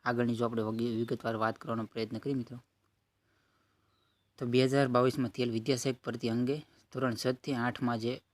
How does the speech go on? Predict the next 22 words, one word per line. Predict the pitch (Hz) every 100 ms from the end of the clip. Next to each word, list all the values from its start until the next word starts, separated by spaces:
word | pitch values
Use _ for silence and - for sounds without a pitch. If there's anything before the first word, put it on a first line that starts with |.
| _ -
અનામત | 123 135 139 110
અથવા | 104 120 -
કેટેગરી | 117 117 113 117
માટે | 113 113 120 110
જે | 120
વયમર્યાદા | 107 107 123 127 120 117
છે | 113 131
મિત્રો | 110 113
નક્કી | 113 -
કરવામાં | 123 135 135
આવી | 139
હતી, | -
એમાં | 117 117
એક | 117 -
વર્ષ | 113 107 -
છે | 135 117 -
એ | 120
ઘટાડો | 107 - 117 120 123
કરી | 131
દેવામાં | 131 131 131
આવ્યો | 131
છે. | -